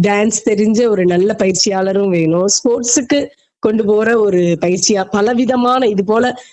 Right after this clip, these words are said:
பலவிதமான பயிற்சிகள் ரொட்டீன் ஒர்க்கா இருக்கணும். ஒரு ஒன் மந்த் கேப் விட்டாலுமே இவங்க வந்து மறந்துருவாங்க எல்லாத்தையும். மறந்து மறுபடியும் பல நிலைக்கே வந்துருவாங்க. அதனால என்ன பண்ணணும்,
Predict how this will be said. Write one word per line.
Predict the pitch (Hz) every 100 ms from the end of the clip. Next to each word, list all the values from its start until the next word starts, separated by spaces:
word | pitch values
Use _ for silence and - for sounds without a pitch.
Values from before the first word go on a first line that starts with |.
| _
பலவிதமான | - 196 233 254 262 254 254 277
பயிற்சிகள் | 294 254 208 208 233 240 277
ரொட்டீன் | - 208 214 - 285 285 302 302
ஒர்க்கா | 262 214 -
இருக்கணும். | 208 170 165 160 _ _ - -
ஒரு | 233 269
ஒன் | 269 247 285
மந்த் | 302 311 320
கேப் | 233 254 262 262 226
விட்டாலுமே | 240 269 254 233 262
இவங்க | 294 254 233
வந்து | 208 208 269 247 - _ _ -
மறந்துருவாங்க | 233 247 240 214 180 165
எல்லாத்தையும். | 160 160 151 156 170 - _ _
மறந்து | - 226 269 269
மறுபடியும் | 254 240 262 277
பல | 240 247 262
நிலைக்கே | 262 247 240 254
வந்துருவாங்க. | 226 190 170 156 156
அதனால | - 190 202 220 254
என்ன | 240 240
பண்ணணும், | 233 226 254